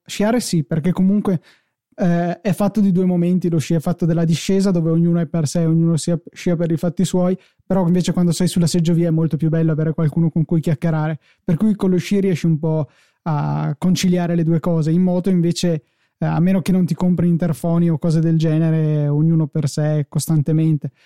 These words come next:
Col passeggero poi, insomma, eh, s-, non sono mai tranquillissimo perché comunque è una persona in più sotto la mia responsabilità, cose di questo genere.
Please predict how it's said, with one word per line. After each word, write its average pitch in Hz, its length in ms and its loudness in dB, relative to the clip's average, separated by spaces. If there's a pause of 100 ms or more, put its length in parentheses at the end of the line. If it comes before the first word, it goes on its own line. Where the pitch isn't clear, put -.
(160)
Col 170 140 0
passeggero 170 600 0
poi, 170 180 0
insomma, 160 340 0 (420)
eh, 160 260 0
s-, 151 140 -4 (200)
non 190 300 2
sono 202 200 0
mai 196 180 0
tranquillissimo 185 880 0
perché 160 260 0
comunque 165 340 0
è - 20 2
una 165 100 0
persona 170 380 0
in 160 100 2
più 170 260 0
sotto 165 260 -2
la 165 80 2
mia 165 160 2
responsabilità, 156 1120 0 (380)
cose 156 220 0
di 147 60 0
questo 160 240 0
genere. 151 380 0